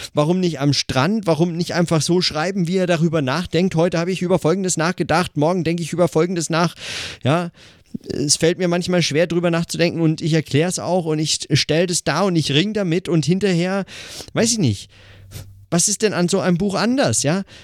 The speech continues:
Da denk ich doch auch, wenn ich das lese, denk ich doch auch drüber nach, nur, äh, ähm, wie, also das,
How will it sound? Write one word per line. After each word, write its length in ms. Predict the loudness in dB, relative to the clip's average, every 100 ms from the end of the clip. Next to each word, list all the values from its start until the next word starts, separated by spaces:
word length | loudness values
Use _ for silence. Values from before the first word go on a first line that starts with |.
| -2
Da 100 | 0
denk 220 | 2 0
ich 120 | 0 2
doch 140 | 2
auch, 220 | 0 -4
wenn 140 | 0 0
ich 120 | 2
das 180 | 0 2
lese, 300 | 2 0 0
denk 200 | 0 0
ich 100 | 0
doch 180 | 0 0
auch 220 | 0 0
drüber 300 | 0 2 2
nach, 440 | 2 0 -2 -2
nur, 320 | 0 0 0 -4 -12 -20 -2
äh, 60 | 0
ähm, 720 | 0 -2 0 0 0 -2 -4
wie, 360 | -2 0 0 -2 -4 -4 -6 -10 -10 -14 -14 -14 -8
also 160 | -2 0
das, 320 | 2 0 -2